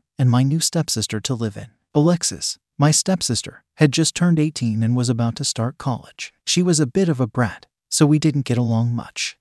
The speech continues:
Alexis thought I was stupid for not going to college and having fun, but the reality was that I couldn't even if I wanted to. See, it's hard to set the money aside for it when your mom is busy dating around while trying to support her only son.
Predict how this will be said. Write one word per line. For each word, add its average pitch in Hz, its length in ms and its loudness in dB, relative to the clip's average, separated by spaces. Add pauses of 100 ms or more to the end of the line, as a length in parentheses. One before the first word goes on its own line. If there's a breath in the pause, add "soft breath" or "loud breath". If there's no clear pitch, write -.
Alexis 147 480 4
thought 170 260 4
I 160 100 4
was 143 180 2
stupid 160 440 2
for 131 160 2
not 131 280 4
going 127 240 6
to 143 100 -2
college - 480 -2
and 123 120 4
having 135 320 4
fun, - 360 -4 (280)
but 139 120 4
the 135 80 4
reality 147 500 2
was 139 200 0
that 113 120 2
I 110 80 0
couldn't 143 320 -2
even 120 240 -2
if 120 140 -2
I 127 100 2
wanted 113 380 0
to. - 140 -10 (260)
See, - 340 -4 (140)
it's - 260 2
hard 208 240 0
to 151 100 -2
set - 260 0
the 139 60 2
money 170 320 2
aside 123 400 0
for 113 140 -8
it 110 100 -8
when 127 200 2
your 123 100 4
mom 147 320 2
is 123 140 -2
busy 151 320 0
dating 127 320 0
around 107 320 -4
while 117 180 -2
trying 117 320 0
to 127 100 -6
support 123 420 -4
her 131 160 -4
only 117 260 0
son. - 320 -4